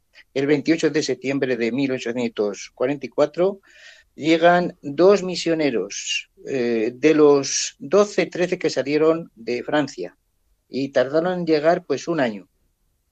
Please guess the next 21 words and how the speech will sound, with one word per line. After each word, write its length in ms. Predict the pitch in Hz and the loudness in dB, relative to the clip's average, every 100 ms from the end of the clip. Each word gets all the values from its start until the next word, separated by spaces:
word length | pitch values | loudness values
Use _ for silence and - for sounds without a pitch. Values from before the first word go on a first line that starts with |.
| _ _ - - | _ _ -20 -6
Y 120 | 127 | -2
al 80 | 123 | 2
día 120 | 139 | 2
siguiente, 480 | 139 143 151 160 170 | 4 2 2 2 0
pues, 120 | - | -2
seguramente 480 | 98 104 113 117 - | -6 -6 -6 -8 -8
como 200 | 104 - | -8 -4
hoy, 400 | 110 131 147 208 _ _ _ | 0 0 0 -6 _ _ _
eh, 260 | - 107 104 | -2 -2 -2
celebrarían 680 | 107 107 107 113 127 143 147 | -4 -4 -2 -4 0 2 2
la 100 | 135 | 2
fiesta 560 | - 147 147 - 156 | 0 -4 -4 2 2
de 200 | 127 120 | 4 -2
los 200 | 101 104 | -4 -6
santos 680 | - 139 135 - 147 147 139 | -4 -4 -4 -2 2 2 0
Gabriel, 720 | 110 113 135 151 165 175 180 _ _ _ _ | -2 0 2 6 6 4 0 _ _ _ _
Rafael 720 | 120 139 - 117 147 175 175 _ - | -2 -2 2 4 6 4 0 _ -12
y 160 | 123 | -8
Miguel, 480 | 117 107 127 120 92 _ _ _ _ | -8 -4 -2 -2 -6 _ _ _ _
eh, 280 | - 104 98 | -10 -8 -6
arcángeles. 840 | 101 104 - 123 - - - - | -6 -6 -2 -2 -4 -16 -16 -18